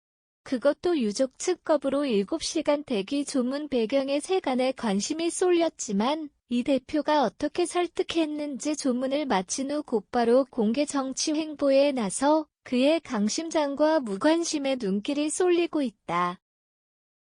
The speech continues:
십일 일 토요일 서울시청 광장 부근에서 네 시 열리는 강제동원 굴욕해법 강행 규탄 이 차 범국민대회에 참석한다는 이 대표다.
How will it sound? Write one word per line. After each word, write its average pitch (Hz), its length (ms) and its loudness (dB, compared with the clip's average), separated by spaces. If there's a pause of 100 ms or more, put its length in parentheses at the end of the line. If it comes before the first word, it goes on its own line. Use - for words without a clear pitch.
(100)
십일 349 400 0
일 330 160 0
토요일 359 500 2
서울시청 381 840 0
광장 285 460 0
부근에서 262 800 0
네 208 160 0
시 285 260 0
열리는 254 640 0
강제동원 285 840 -2
굴욕해법 294 800 0
강행 247 420 -2
규탄 277 440 -4
이 202 160 -2
차 302 240 0
범국민대회에 294 1000 0
참석한다는 277 1040 -2
이 254 120 -2
대표다. 190 760 -2